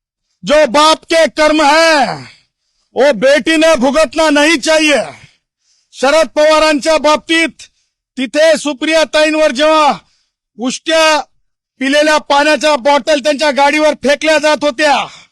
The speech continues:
तेव्हा काही माध्यमं दाखवत होती की शरद पवारांनी सत्यानाश केला मराठ्यांचा. हे सगळं काही केवळ लोक विसरून जातात असं नाही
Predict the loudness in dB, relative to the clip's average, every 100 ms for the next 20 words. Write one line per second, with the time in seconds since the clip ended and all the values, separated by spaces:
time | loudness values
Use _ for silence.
0 | _ _ _ _ _ -4 0 2 0 0
1 | 0 0 0 0 0 0 0 0 -2 0
2 | -2 0 -2 -2 -2 -6 -14 _ _ _
3 | _ -4 -4 -2 0 0 0 0 2 2
4 | 0 -2 -2 -4 -2 -2 -2 -4 -2 -2
5 | 0 0 -2 -14 _ _ -2 0 0 -2
6 | -4 -6 -8 -10 -20 _ _ _ _ _
7 | _ _ _ -2 0 0 -4 -4 -4 2
8 | 0 2 0 0 0 -4 _ -2 0 2
9 | 2 0 -4 _ _ _ _ -10 -2 0
10 | 0 0 0 -2 -4 -2 -2 0 -2 0
11 | -2 0 -2 -2 0 0 -2 -4